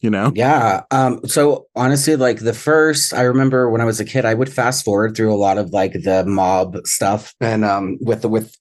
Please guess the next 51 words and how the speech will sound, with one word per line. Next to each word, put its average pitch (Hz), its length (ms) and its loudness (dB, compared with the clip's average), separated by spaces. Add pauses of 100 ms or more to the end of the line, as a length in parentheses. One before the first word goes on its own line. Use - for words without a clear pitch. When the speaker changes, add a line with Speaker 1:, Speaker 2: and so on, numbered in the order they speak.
(160)
Speaker 2:
Whoopi 107 240 -2
Goldberg's 95 480 -2 (540)
boyfriend 143 540 2
and 110 120 -2
all 110 120 0
that, 113 300 -2 (440)
because 120 320 -2
I 110 80 2
was 110 240 -2
like, 135 200 0
"Eh, 233 120 2
this 170 160 0
is 175 80 0
boring. 147 280 2
I 117 40 -2
just 113 160 -2
want 135 120 0
the 120 80 -2
songs." 104 420 -2 (120)
And 139 140 2
really, 156 240 4
that's 135 180 2
what 139 100 4
I 131 40 6
would 123 140 2
do 127 100 2
for 127 160 -2
a 117 60 2
while. 110 280 2
So - 120 -2
anything 143 440 2
with 123 260 2 (340)
the 139 80 2
sisters 156 560 2
kind 135 180 2
of, 120 100 0 (100)
you 127 220 -2
know, 120 100 2
in 117 80 0
their 117 80 2
little 117 180 0
hijinks 117 480 0
going 110 180 0
to 110 100 -4
the 110 80 -2
bar 110 420 2
and 104 80 -2
all 101 160 2
that, 98 360 0
I 135 140 2
just 139 200 0